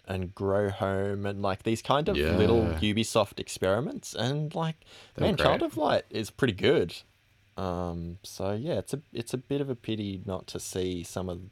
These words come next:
Speaker 1: the smaller stuff, um, keep going on, but yeah, maybe they just decided it wasn't profitable.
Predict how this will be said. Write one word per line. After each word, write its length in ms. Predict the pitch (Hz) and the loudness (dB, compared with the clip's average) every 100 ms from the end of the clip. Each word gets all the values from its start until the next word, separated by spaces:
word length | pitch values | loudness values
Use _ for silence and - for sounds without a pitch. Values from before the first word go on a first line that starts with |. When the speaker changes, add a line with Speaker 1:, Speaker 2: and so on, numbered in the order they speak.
| - | -8
Speaker 1:
the 120 | 87 | -8
smaller 500 | - - 92 92 98 | -8 -8 -4 -4 -4
stuff, 500 | - 76 78 - - _ _ _ _ _ - | -6 -8 -8 -10 -20 _ _ _ _ _ -16
um, 440 | 76 80 73 76 - | -10 -8 -8 -12 -8
keep 220 | - - | -6 -4
going 300 | 82 82 87 | -2 -2 -4
on, 180 | 82 110 | -6 -4
but 220 | 98 - | -6 -6
yeah, 180 | 95 87 | -4 -4
maybe 240 | 87 87 | -4 -6
they 140 | 82 80 | -6 -6
just 200 | 92 - | -8 -10
decided 480 | - - 82 82 | -6 -4 -4 -4
it 120 | 80 78 | -6 -4
wasn't 340 | 87 85 - - | -4 -6 -10 -4
profitable. 480 | 90 - 113 90 | -2 -2 -4 -6